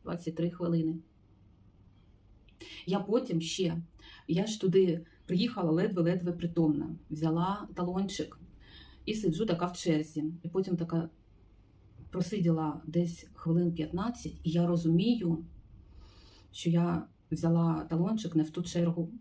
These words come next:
Боже, я пішла на мінус перший поверх, і там вже в радіології я взяла новий талончик. І, е, на жаль, е, мені вдалося забронювати тільки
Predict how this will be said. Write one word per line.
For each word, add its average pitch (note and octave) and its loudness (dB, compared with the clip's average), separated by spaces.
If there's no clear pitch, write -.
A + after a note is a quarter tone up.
Боже, F3 2
я D#3+ -2
пішла E3 -2
на D#3+ 4
мінус D#3+ 2
перший D#3 -4
поверх, G#3+ -2
і E3+ -2
там E3+ 4
вже D#3+ 0
в D3 -2
радіології D#3+ 4
я E3 2
взяла D#3 2
новий D#3+ 4
талончик. D#3+ 4
І, E3 6
е, F3+ -4
на F3 4
жаль, G3 2
е, G3 -6
мені F3+ 2
вдалося F#3 2
забронювати F3 4
тільки F#3 -2